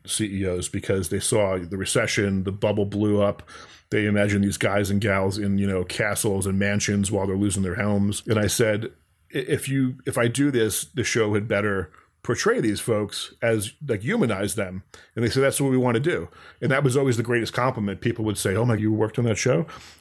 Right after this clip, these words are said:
I say, "Yes, as one of the many people." And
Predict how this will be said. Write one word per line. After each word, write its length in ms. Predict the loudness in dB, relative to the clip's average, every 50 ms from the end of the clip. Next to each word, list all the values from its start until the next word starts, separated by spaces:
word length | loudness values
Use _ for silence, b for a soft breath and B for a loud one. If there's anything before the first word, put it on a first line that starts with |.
| B -2
I 80 | -2 0
say, 160 | 2 2 0
"Yes, 260 | 2 2 0 0 0
as 100 | 0 0
one 160 | 0 -2 -2 -2
of 40 |
the 60 | -2 -2
many 240 | -4 -2 -4 -4
people." 340 | -4 -4 -4 -4 -4 -6 -6 B B B B B B _ 0
And 380 | 2 2 4 4 4 2 0